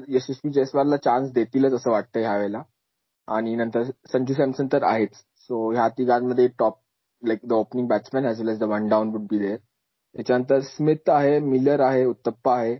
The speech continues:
रियान पराग आहे, हे त्यांचे मिडल ऑर्डर्सला येतील. आणि, अ, बॉलर्स किंवा त्याच्यानंतर जे त्यांना, त्यांचा डिफेन्स जर एकदम स्ट्रॉंग, तर मयंक मर्कंडे, आचरा जॉफ-, अ, आचर, जोफ्रा आचर,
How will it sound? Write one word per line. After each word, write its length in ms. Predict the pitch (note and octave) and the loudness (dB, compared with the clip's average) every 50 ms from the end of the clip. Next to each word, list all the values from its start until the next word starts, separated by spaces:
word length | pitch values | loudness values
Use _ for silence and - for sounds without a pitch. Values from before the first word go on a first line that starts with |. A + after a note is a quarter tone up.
| _ _ _ _ _ _ _ A#2+ A#2+ | _ _ _ _ _ _ _ -2 0
रियान 240 | A#2+ A#2 A#2+ A#2+ A#2+ | 2 2 2 0 0
पराग 320 | - B2+ B2+ B2+ B2+ B2 | 0 2 2 2 2 2
आहे, 200 | A2+ G#2+ A2 A#2 D#3+ _ _ _ _ _ _ A#2+ | 0 0 0 -4 -12 _ _ _ _ _ _ -8
हे 160 | A2+ A2 G#2+ | -4 -4 -4
त्यांचे 240 | G#2+ A2+ A2+ A2 B2 | -4 -6 -6 -4 -4
मिडल 240 | A2+ A2 G#2+ A2 A2+ | -4 -4 -4 0 0
ऑर्डर्सला 360 | A2+ A2 A2+ A#2 A#2+ B2+ B2 | 2 2 2 0 -2 0 -2
येतील. 220 | A#2+ A#2+ - D3 | -2 0 0 -2
आणि, 380 | D#3 C#3 C#3+ C#3+ C#3+ D3+ D3+ D3+ | 0 0 0 -2 -2 -2 -2 0
अ, 300 | D3 C#3+ C#3 C3+ C3 C3 | 0 2 2 4 2 2
बॉलर्स 500 | C3 B2+ A#2+ A#2+ A#2 A2+ A#2+ A#2+ B2 C3 - - - _ _ _ _ _ _ - | 0 0 0 2 2 4 2 2 2 0 -2 -6 -20 _ _ _ _ _ _ -2
किंवा 120 | C3 A#2+ | -2 0
त्याच्यानंतर 460 | A#2 B2 A2+ - B2 A#2+ A#2+ - B2+ | 0 -4 -4 -2 -4 -4 0 0 0
जे 320 | B2 B2 C3 B2+ B2 B2 B2 | 0 4 4 6 6 4 2
त्यांना, 380 | B2 - A#2+ A#2+ A#2+ A2+ A2 - _ _ _ _ _ _ _ _ _ _ _ _ _ _ _ | 0 -4 -2 0 0 -2 -2 -4 _ _ _ _ _ _ _ _ _ _ _ _ _ _ _
त्यांचा 680 | - A2+ A2 G#2+ - C3 A#2+ A2+ A2 G#2+ G#2+ G#2+ G#2 G#2 - | -2 -2 -2 -2 0 2 2 4 4 2 2 0 -2 -6 -10
डिफेन्स 460 | A#2 A#2 B2 - B2+ B2 B2 B2+ - - | -6 -6 -4 0 0 -2 -2 -2 -2 -2
जर 180 | B2+ A#2+ A#2+ | -2 -2 -2
एकदम 180 | A2+ A#2 A#2 A#2+ | -6 -6 -8 -8
स्ट्रॉंग, 420 | A#2+ - _ _ C3+ B2 A#2 A#2+ A#2 - | -8 -10 _ _ 0 0 0 0 -2 -4
तर 100 | B2 B2 | -4 -2
मयंक 420 | B2 A#2+ A#2 A2+ A2+ A#2 A#2+ A#2 - - | -2 -2 -2 0 0 -2 -2 -6 -8 -4
मर्कंडे, 760 | B2+ A#2+ A2+ A#2 - B2 A#2+ B2 A#2+ B2 B2+ C3 C3 C#3+ D#3 _ _ _ _ _ _ _ _ _ _ _ _ | -4 -4 -4 -2 -2 -2 -2 2 4 6 6 6 6 4 0 _ _ _ _ _ _ _ _ _ _ _ _
आचरा 320 | - A#2 - - - C#3+ C#3 | -2 -2 -2 0 0 0 2
जॉफ-, 600 | C3+ C3+ B2+ B2+ B2+ - _ _ _ _ - A2 | 4 2 2 2 0 -6 _ _ _ _ -6 -4
अ, 340 | A2 A2 A2 A2 A2 G#2+ F#2 - _ _ - A2 | -2 -2 -2 -2 -4 -6 -8 -14 _ _ 0 0
आचर, 340 | A2+ A2+ - - D3 C#3+ D#3 F3 - _ _ _ _ _ _ _ _ _ _ _ _ - - A#2+ | 0 0 0 0 0 0 0 -2 -6 _ _ _ _ _ _ _ _ _ _ _ _ -20 -4 -2
जोफ्रा 300 | B2+ A#2 - D3 C#3 C3 | -2 0 2 2 2 2
आचर, 260 | C3 B2+ - F3+ G#3+ | 0 2 2 0 0